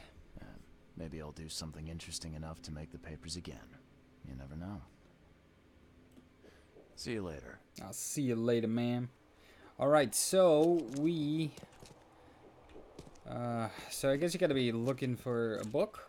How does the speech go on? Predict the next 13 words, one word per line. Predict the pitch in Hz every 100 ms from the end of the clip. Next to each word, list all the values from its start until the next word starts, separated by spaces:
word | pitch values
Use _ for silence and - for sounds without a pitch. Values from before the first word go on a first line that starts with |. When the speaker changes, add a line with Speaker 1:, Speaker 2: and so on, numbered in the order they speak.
| -
Speaker 2:
or | 156
something | - 220 359 359 349 - - - - - - - - - - - - - -
to | 269 277 277 202 - - - - - - - - - -
do | 165
your | 165 170
investigations, | 165 170 175 175 165 180 196 220 - - - - - - - - - - - - - - - - - - - - -
or | 101
not. | 92 110 - - - - - - - - - - - - - - - - - - - - - -
Uh, | 120 123 131 131 127 123 123 123 123 123 120 120 117 80
okay. | 120 117 151 123 - - - - - -
So | - 104
lost | 101 110 120 123 -
expedition. | 110 - 107 - 131 127 135 120 113 113